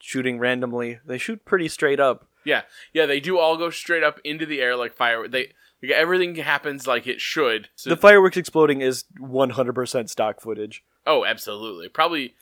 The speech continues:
Speaker 1: <laughs>
Speaker 2: from, like, a fourth of July fifteen years before this was filmed.
Speaker 1: <laughs> More than likely.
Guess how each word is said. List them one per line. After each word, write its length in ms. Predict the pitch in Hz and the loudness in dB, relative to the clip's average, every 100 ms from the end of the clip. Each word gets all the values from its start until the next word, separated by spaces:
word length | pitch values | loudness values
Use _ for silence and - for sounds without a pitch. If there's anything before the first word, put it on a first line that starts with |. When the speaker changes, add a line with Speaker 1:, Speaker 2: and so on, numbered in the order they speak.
| _ | _
Speaker 1:
<laughs> 180 | _ _ - | _ _ -12
Speaker 2:
from, 460 | - 120 107 101 - | -4 -2 -4 -14 -12
like, 180 | 104 101 | -10 -8
a 120 | 95 | -8
fourth 300 | - 123 104 | -6 -8 -8
of 80 | 107 | -12
July 280 | 104 98 98 | -8 -6 -8
fifteen 420 | - - - 107 | -12 -20 -18 -16
years 180 | 98 90 | -16 -16
before 320 | 90 - 95 | -18 -16 -14
this 180 | 87 - | -14 -18
was 120 | - | -18
filmed. 500 | - 107 95 92 160 - 160 - - | -14 -14 -12 -14 -16 -16 -18 -18 -20
Speaker 1:
<laughs> 360 | - _ _ | -20 _ _
More 120 | 139 131 | -12 -12
than 100 | 127 - | -14 -20
likely. 340 | - - - | -20 -20 -20